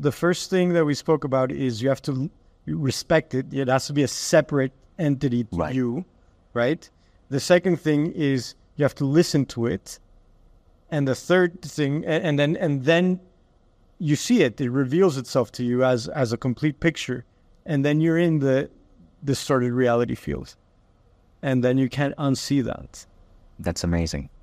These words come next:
Speaker 1: Yeah.
Speaker 2: So let, let's do a quick recap. So the first thing is defining, defining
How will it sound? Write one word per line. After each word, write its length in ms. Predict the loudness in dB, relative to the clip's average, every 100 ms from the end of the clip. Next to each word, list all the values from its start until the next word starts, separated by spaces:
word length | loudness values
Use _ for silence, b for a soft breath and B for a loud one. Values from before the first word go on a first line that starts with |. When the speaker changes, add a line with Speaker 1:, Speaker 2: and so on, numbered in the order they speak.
| _ -10
Speaker 1:
Yeah. 40 |
Speaker 2:
So 160 | -2 0
let, 280 | 2 0 0
let's 160 | 0
do 140 | 0 0
a 40 |
quick 220 | 0 -2
recap. 400 | 0 -2 -2 -6 -6
So 120 | -6
the 100 | -4
first 300 | 0 0 0
thing 120 | -2 0
is 340 | 0 0 -6 _ -4
defining, 800 | -4 -2 0 2 0 0 -4 -8 _ -20 _ _ _ _ -4
defining 800 | -2 0 2 2 0 0 -2